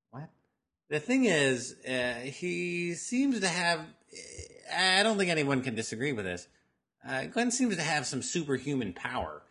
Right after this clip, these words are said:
Like, he's older than his age. Uh, or at least that's how they kinda portray him, as being this, uh, insightful, uh, young adult who,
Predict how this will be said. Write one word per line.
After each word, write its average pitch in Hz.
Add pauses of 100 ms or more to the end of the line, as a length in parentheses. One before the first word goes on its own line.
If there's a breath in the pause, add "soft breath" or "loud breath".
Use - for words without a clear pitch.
(180)
Like, 123
he's 156
older 180
than 143
his 120
age. 117 (1300)
Uh, 95
or 143
at 160
least 175
that's 175
how 156
they 139
kinda 135
portray 165
him, 113
as 104
being 117
this, 107
uh, 98
insightful, 120
uh, 101
young 127
adult 131
who, 90